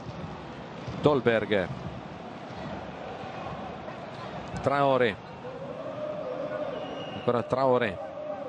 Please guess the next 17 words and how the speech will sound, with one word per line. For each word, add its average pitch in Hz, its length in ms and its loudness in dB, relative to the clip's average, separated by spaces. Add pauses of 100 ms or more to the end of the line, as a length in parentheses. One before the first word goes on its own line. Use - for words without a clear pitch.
(1040)
Insiste 127 440 0
Faso. 110 440 4
Schöne. 117 560 2 (1500)
Veltman. 113 880 2 (1040)
A - 80 -2
cercare 135 440 4
Dolberg, 120 640 6
di 101 120 2
petto 131 300 6
Dolberg, 117 560 6
buono 120 180 4
il 131 140 -2
tocco, 135 720 8
area 131 240 8
di 135 80 8
rigore 131 360 8
Klaassen. 131 880 4